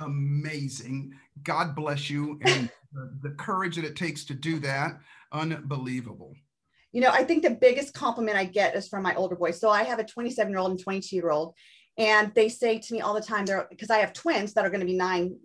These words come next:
Speaker 2: this month. And they're like, "You do, you raise them so differently." And I'm like, "Thank God.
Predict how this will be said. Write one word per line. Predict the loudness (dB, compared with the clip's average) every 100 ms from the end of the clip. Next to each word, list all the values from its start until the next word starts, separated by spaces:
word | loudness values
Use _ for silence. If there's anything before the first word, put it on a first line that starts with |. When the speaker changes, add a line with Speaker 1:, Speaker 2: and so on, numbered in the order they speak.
| _
Speaker 2:
this | -8 -4
month. | 0 2 2 -2 -20 -18 -8
And | -2
they're | 0
like, | 0 -4
"You | -6 -6 -6
do, | -4 -4 -4 -4
you | -6 0
raise | 2 2 0
them | -6
so | -2 0 2
differently." | 2 -4 -4 -4 0 2
And | 2
I'm | 2
like, | 0 -4 -8 0
"Thank | 0 0
God. | 0 0 0